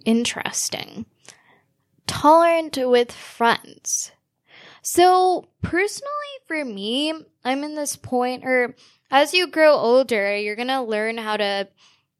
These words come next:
be more socially selective. And I think everyone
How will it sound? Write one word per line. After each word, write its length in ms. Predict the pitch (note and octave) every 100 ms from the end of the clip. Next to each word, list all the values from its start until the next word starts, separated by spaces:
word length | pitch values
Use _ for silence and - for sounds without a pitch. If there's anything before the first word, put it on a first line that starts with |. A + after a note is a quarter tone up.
| _ A#3
be 300 | C4+ C4+ C#4
more 380 | B3+ A3+ G#3 G#3
socially 580 | - G#3+ F#3+ - F3 F#3
selective. 480 | G3+ D#3+ E3 - -
And 100 | F#3+
I 100 | F#3+
think 260 | A3+ A3 -
everyone 840 | G#3 F#3+ G#3 G3+ G3 F#3 F#3 F#3